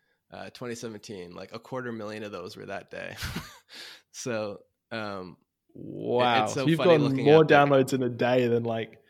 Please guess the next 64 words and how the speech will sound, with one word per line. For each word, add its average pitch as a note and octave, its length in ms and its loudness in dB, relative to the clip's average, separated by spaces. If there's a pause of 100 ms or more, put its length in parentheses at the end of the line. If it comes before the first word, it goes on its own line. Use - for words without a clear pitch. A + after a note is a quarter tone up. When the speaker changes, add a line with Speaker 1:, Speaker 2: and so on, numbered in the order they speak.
(360)
Speaker 2:
just B2+ 160 -10
about A2+ 160 -2
my A#2 160 0
app A2+ 160 0
has. A#2 260 -2 (140)
That's B2+ 260 -2 (240)
great. C#3+ 280 -10
That D3 260 -8
is A2+ 200 -12
insane. G2+ 640 -14 (100)
Speaker 1:
Yeah, C#3+ 280 -4
Speaker 2:
That D3 80 2
Speaker 1:
no, - 20 0
Speaker 2:
must B2+ 200 0
have - 100 -4
Speaker 1:
it, - 0 -
Speaker 2:
been B2 180 -2
Speaker 1:
it's A#2+ 140 -14
pretty B2+ 180 -2
crazy. - 0 -
Speaker 2:
crazy. A2+ 500 -2 (240)
Speaker 1:
It, D3+ 60 -6
well, D#3 140 -4
it's, C3+ 140 -6
like, A#2 200 -12
almost F#3 280 -8
demotivating G#2+ 540 -4
to G2+ 60 -6
look G#2 140 -8
at G2 100 -8
myself G#2+ 460 -10
<laughs> - 0 -
because B2 400 -4
you A2+ 100 -4
have B2+ 160 -4
this G#2 120 -14
massive A2 340 -10
spike A#2 240 -8
at A#2 60 -12
the A2+ 60 -12
beginning, A2 420 -8
and, G2+ 180 -8
and C3 120 -4
I A#2+ 60 -2
mean, A2+ 160 -4 (100)
I, G2+ 160 -6
I'm G#2+ 120 -8
Speaker 2:
Oh. G#2 40 -8
Speaker 1:
lucky G2+ 240 -10
that F2+ 280 -14
I've G2 180 -10
had G2 180 -12
pretty G2+ 160 -12
great G2 180 -10
downloads G2 340 -12
since, G#2+ 260 -12
but - 180 -14
man, G2+ 200 -8
I'm A2 160 -10
nowhere G2+ 260 -12
even - 200 -20
close A2+ 380 -12
<laughs> - 20 -20
to C#3+ 80 -6